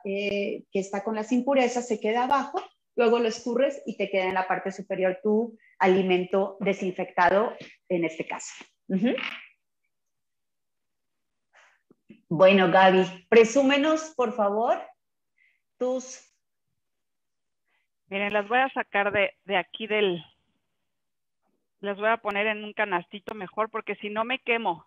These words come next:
Speaker 2: <laughs>
Speaker 1: Se ven divinas.
Speaker 2: Ya que, sí, ya quedaron. Yo seguiré haciendo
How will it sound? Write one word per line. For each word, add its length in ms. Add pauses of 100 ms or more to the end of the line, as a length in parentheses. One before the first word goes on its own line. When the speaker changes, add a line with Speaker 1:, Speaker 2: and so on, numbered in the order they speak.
(140)
Speaker 2:
<laughs> 560 (1400)
Speaker 1:
Se 100
ven 160
divinas. 420
Speaker 2:
Ya 180
que, 120 (260)
sí, 240
ya 140
quedaron. 640 (500)
Yo 180
seguiré 440
haciendo 640